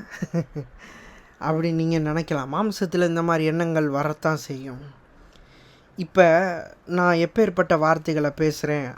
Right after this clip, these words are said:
அப்படின்றத நான் உங்களுக்கு இப்ப அடுத்த வெளிப்பாடா நான் கொடுக்குறேன். நம்ம எப்பேற்பட்ட வார்த்தையை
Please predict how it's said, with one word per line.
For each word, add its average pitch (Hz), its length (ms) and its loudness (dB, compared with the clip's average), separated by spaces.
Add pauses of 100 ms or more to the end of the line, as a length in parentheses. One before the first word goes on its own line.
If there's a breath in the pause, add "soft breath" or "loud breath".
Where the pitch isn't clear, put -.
அப்படின்றத 147 600 -2
நான் 170 160 -2
உங்களுக்கு 156 400 -2
இப்ப 143 480 -2 (200)
அடுத்த 175 360 0
வெளிப்பாடா 151 500 0
நான் 135 180 -6 (100)
கொடுக்குறேன். 139 300 -6 (540)
நம்ம 143 260 -2
எப்பேற்பட்ட 180 760 2
வார்த்தையை 175 540 2